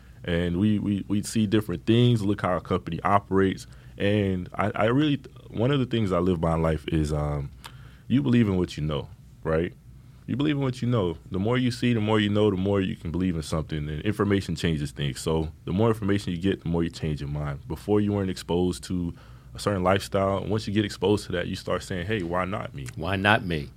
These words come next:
Speaker 1: You know, a funny story, right? When I was in high school, I thought I couldn't write it like a five-page paper, right? And I wasn't gifted. I was smart. I just didn't think that that was something I could do,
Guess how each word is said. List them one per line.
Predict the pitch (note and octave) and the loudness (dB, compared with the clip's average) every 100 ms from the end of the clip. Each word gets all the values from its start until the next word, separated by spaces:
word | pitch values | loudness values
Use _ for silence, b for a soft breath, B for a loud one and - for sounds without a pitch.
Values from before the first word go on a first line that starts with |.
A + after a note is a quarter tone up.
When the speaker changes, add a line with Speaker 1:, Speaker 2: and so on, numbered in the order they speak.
| - | -8
Speaker 1:
You | D#2+ | -4
know, | D#2 D2 - | -4 -6 -6
a | |
funny | - C#3 F3 | -2 0 0
story, | C#3 C3+ G#2+ D2+ D2 | 0 4 4 2 -2
right? | F#2+ G2 G#2+ - - - - - - | 4 4 4 -4 -20 -20 -20 -18 -2
When | C3+ | 2
I | F#3 | 4
was | D#3+ | 4
in | |
high | C3 C3 | 4 4
school, | B2+ - A#2 | 2 2 4
I | A#2+ | 4
thought | - G#2 | 4 6
I | G2+ | 6
couldn't | - G2+ | 4 0
write | F2+ F2 | 2 2
it | D#2+ | 0
like | D2 C#2+ | -4 -6
a | C#2+ | -10
five-page | - D#2 D2+ - D2 C2+ - | -4 -4 -4 -6 -8 -8 -10
paper, | - A#1+ - - - - - - - - D2+ | -12 -12 -16 -20 -20 -20 -20 -20 -20 -10 0
right? | D#2 D#2+ - - | 0 0 -6 -4
And | F#2 | 4
I | C#3 | 6
wasn't | E3+ A2+ F#2+ | 6 2 0
gifted. | D2+ G#2+ - C#2+ | 2 2 2 0
I | F2 | 2
was | A#2 E2+ | 4 2
smart. | - G2+ F#2 D2 - b b b | -4 -2 -2 -2 -8 b b b
I | A2+ | 0
just | A#2+ A#2+ A2 - - - - - - - | 4 2 0 -8 -16 -20 -20 -20 -16 2
didn't | A#2 B2+ A#2 - | 4 4 0 -4
think | A#2+ A#2 | -4 0
that | F#2 | 0
that | F#2 G2 | 2 0
was | F2 | 0
something | G#2 F2+ D#2+ | -4 -4 -4
I | D#2 | -4
could | - B1+ | -6 -6
do, | F2 D#2+ | -2 -2